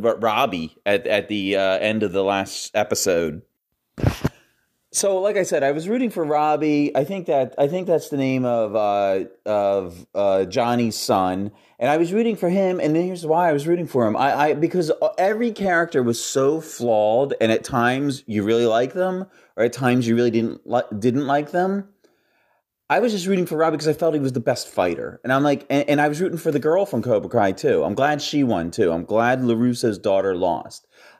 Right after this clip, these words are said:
At the end, the only thing me, as someone who's interested in athletics and sports, I just decided I wanna root for the best one. So I hope the best fighters win to make it more realistic. And I, I like how it ended. I like that Lip or Hawk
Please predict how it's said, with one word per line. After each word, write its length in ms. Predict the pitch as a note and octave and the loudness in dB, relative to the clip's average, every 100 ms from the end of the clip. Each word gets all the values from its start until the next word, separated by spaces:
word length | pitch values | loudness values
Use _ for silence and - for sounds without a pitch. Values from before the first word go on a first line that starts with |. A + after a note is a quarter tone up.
| _ - | _ -4
At 180 | C3 B2+ | -2 0
the 160 | D3+ | 0
end, 260 | F#3+ F3+ D#3 | 0 0 0
the 60 | |
only 300 | C#3 A#2 F#3 | 0 0 -2
thing 320 | G3 F3 E3 D#3+ - | -2 -2 -2 -4 -8
me, 500 | G#2+ A2+ B2 C#3 D3+ | -4 0 2 2 0
as 180 | - A#2 | 0 -2
someone 260 | - B2+ B2+ | 0 0 2
who's 180 | A2+ G#2+ | 0 0
interested 400 | A#2 B2+ B2+ A2 | -2 -2 -4 -2
in 80 | |
athletics 580 | G#2+ A2+ F#2+ G2 A#2+ A#2+ | 0 -2 0 0 0 -2
and 140 | G2+ G2 | -6 -6
sports, 600 | - G#2 G#2+ C3+ C3+ - _ _ _ - | -6 -2 2 0 -2 -18 _ _ _ -4
I 160 | E3 G#3+ | 0 0
just 160 | B3+ | -2
decided 400 | F3 D#3+ D#3 D#3 | -4 0 2 2
I 140 | D3 G3 | 2 0
wanna 160 | G#3+ | 0
root 160 | E3+ E3 | -2 -4
for 40 | |
the 60 | C#3 | -2
best 260 | D3+ C#3+ | -2 -2
one. 380 | C#3 D#3 C#3 C#2+ - - - | -2 -2 -2 -8 -16 -20 -14
So 120 | - | -2
I 60 | A2+ | 0
hope 300 | D#3 F#3 - | 2 0 2
the 80 | C3+ | -2
best 420 | A2+ D3+ D#3 - | 0 0 0 -2
fighters 480 | - A#2 F#2 F2+ E2+ | 0 2 2 -2 -2
win 400 | F#2+ F#2 F2+ F2+ | -2 0 -2 -2
to 100 | G#2+ | 0
make 200 | A2 E2+ | 2 2
it 180 | F2+ G#2 | 0 0
more 380 | A2 A#2+ B2 | 2 4 2
realistic. 640 | A2 G2+ F2 C#2+ - - - - - - | 2 0 0 -6 -8 -12 -12 -20 -16 -4
And 140 | D3+ | 0
I, 140 | F#3+ | 2
I 220 | G#3 D3+ F#3 | 2 2 2
like 260 | A3+ B3 | 2 0
how 260 | F#3+ D#3+ C#3+ | -2 0 2
it 80 | B2 | 2
ended. 320 | A#2 A#2 A#2+ | 0 0 0
I 60 | |
like 240 | A#2 C3+ C#3 | 2 0 0
that 240 | C#3+ B2 | -2 0
Lip 360 | A#2+ C3 D3+ - - - | 0 0 -2 -6 -18 -4
or 140 | A2+ | -2
Hawk 500 | A2+ C#3 B2+ C3 - | 0 0 0 0 -6